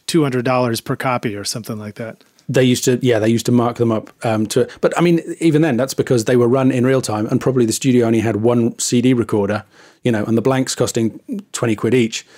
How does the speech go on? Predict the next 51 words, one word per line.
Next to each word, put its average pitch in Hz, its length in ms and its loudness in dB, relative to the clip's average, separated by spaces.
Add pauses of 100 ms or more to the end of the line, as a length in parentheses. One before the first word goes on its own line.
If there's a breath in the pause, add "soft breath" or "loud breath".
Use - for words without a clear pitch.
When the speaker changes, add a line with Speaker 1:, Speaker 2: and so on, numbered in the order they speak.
Speaker 1:
Well, 151 140 0
and 135 60 0
Speaker 2:
If, 123 100 -2
Speaker 1:
the 127 40 2
Speaker 2:
if 139 80 2
you, 156 140 2
Speaker 1:
recorder 160 140 2
Speaker 2:
if - 80 -4
Speaker 1:
probably 120 260 -4
cost - 320 -6
a, 120 260 -8
a 120 60 -10
fortune. 143 480 -6 (380)
Speaker 2:
Yeah, 139 200 0 (160)
exactly. 117 480 -2 (400 loud breath)
Um, 120 440 2
yeah, 165 180 0
and 123 80 0
it 123 80 -4
was 120 100 2
a 120 40 -2
big 123 200 2
deal 135 300 2
to 110 100 -4
get 127 320 -2 (240)
a - 80 -6
C 127 240 0
D 131 220 4
to - 100 -8
take 123 240 -2
home 131 160 2
with 110 160 2
you. 104 280 2 (300 soft breath)
You 120 60 0
know, 104 80 0
back 139 160 -2
in 139 80 0
those 113 160 0
days, 104 160 -2
people 135 220 0
were 113 80 2
excited 120 400 -2
about 113 180 -2
C 120 180 0
Ds. 113 280 2
It 95 80 -8
kind 113 160 -4
of 107 60 -2
<laughs> - 80 -2
sounds. - 280 -6 (640 loud breath)
Um, 127 320 2